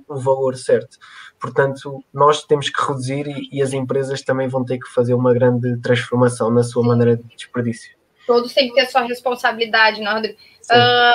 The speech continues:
Speaker 2: eu vejo que muitas empresas, hoje em dia, eles usam o marketing e isso pega muito o consumidor,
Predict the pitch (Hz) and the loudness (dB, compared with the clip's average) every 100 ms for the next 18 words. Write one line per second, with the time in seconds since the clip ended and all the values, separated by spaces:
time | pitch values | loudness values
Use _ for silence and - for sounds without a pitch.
0 | 240 247 240 240 277 269 277 254 311 381 | 4 4 4 4 2 0 -2 0 0 0
1 | 370 302 277 262 240 285 277 240 247 247 | -2 -2 0 0 2 2 0 0 0 -2
2 | 226 233 247 240 247 262 277 247 220 202 | -6 -6 -6 -6 -6 -4 -2 0 2 4
3 | 294 311 247 - 220 - 226 226 214 220 | 2 0 -4 -6 -12 -10 -8 -6 -6 -6
4 | 240 - 226 233 247 247 277 294 269 247 | -8 -2 -2 0 -2 -2 -4 -4 -4 -2
5 | 269 254 208 220 226 | -4 -2 2 4 4